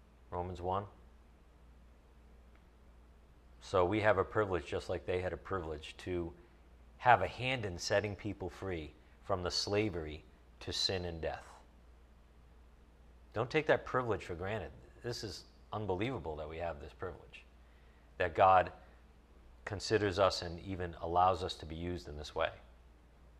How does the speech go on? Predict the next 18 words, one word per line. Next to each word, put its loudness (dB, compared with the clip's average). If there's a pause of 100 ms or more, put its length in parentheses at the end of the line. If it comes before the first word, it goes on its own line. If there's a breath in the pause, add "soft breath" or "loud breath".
(2250 loud breath)
So 4
we'll 6
close 8
this 0
way. 4 (1160 loud breath)
As -2
came 2
up 6
on 6
Sunday, 0 (680)
without 10
a 0
name, -2 (1300 soft breath)
a 2
relationship 2
is -4
hardly 4
personal. -2